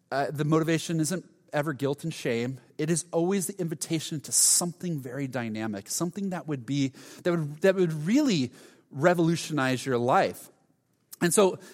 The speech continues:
uh, one of the things that I'm praying for, for us in the, in this month and in these next few weeks, here's a goal I, I, I want you to know, just I'll share up front. Here's our goal for the next three weeks,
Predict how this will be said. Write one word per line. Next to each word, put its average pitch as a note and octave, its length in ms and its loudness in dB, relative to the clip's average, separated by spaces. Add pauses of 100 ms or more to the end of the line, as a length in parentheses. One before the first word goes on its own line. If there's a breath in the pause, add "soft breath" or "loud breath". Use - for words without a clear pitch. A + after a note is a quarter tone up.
uh, F3+ 200 2
one A3+ 320 2
of C#4 60 8
the B3+ 80 4
things G#3+ 180 2
that G3+ 160 6
I'm F#3 220 6
praying D#3+ 460 2
for, B2+ 640 2
for C#3+ 240 0 (100)
us E3+ 300 4
in D3+ 180 -2
the, D#3 280 2
in C#3+ 180 2
this D3 200 2
month A#2 400 0
and C3+ 160 -2
in C#3 140 0
these C3+ 200 0
next C#3+ 260 0
few C#3+ 200 -4
weeks, A#2+ 300 -2 (220 loud breath)
here's A#3 180 6
a B3 40 4
goal F#3 320 8
I, D3+ 160 10
I, D3+ 180 6
I D#3 80 6
want E3 260 2
you D#3 80 0
to C#3+ 80 2
know, C#3+ 360 2
just D3 200 -4
I'll C#3 220 0
share - 420 0
up E3 140 -2
front. B2 220 0
Here's F3+ 200 6
our G3 100 8
goal D#3+ 240 2
for C3+ 120 -4
the C3 60 -2
next C3 260 0
three D3 200 -4
weeks, G#2+ 340 -4